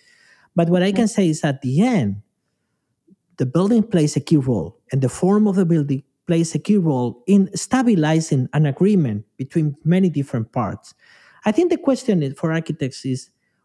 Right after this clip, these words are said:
what is our capacity to make those, uh, contracts and negotiations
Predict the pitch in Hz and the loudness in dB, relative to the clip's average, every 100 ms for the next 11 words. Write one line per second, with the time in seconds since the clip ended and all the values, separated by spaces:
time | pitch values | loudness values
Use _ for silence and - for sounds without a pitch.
0 | _ - 156 208 320 - - 165 - 165 | _ -6 -2 0 0 0 -2 -2 -2 -2
1 | - 117 - 101 - _ _ _ _ - | -2 -6 -4 -8 -8 _ _ _ _ -6
2 | 123 139 170 185 185 156 147 147 147 - | -2 0 0 0 -4 -6 -2 -2 -2 -8
3 | - - _ _ - 120 113 101 104 _ | -18 -20 _ _ -6 -4 -2 -4 -8 _
4 | - _ _ _ _ _ - - 285 - | -20 _ _ _ _ _ -6 -2 -2 0
5 | 120 107 - - _ - 127 156 190 185 | -2 -4 -8 -20 _ -6 -2 0 0 -2
6 | - 123 123 113 110 | -2 -6 -4 -6 -6